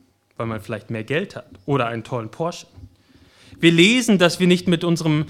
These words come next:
dass, oder wir lesen, dass wir mit unserem Einkommen die Gemeinde unterstützen sollen und den Armen helfen sollen.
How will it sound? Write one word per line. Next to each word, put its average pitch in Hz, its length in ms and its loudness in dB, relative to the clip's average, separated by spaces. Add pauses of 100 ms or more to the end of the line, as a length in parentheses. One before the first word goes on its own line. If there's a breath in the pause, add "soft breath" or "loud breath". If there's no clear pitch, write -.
(100 loud breath)
dass, - 220 0
oder 156 260 -4
wir 156 80 -2
lesen, 220 300 -2
dass 170 160 0
wir 175 80 -2
mit 156 120 -4
unserem 147 220 -4
Einkommen 170 540 0
die 151 100 -2
Gemeinde 202 440 0
unterstützen 127 600 -10
sollen 107 320 -16 (280 loud breath)
und 180 200 -2
den 202 120 0
Armen 233 400 4
helfen 127 400 -6
sollen. 107 260 -20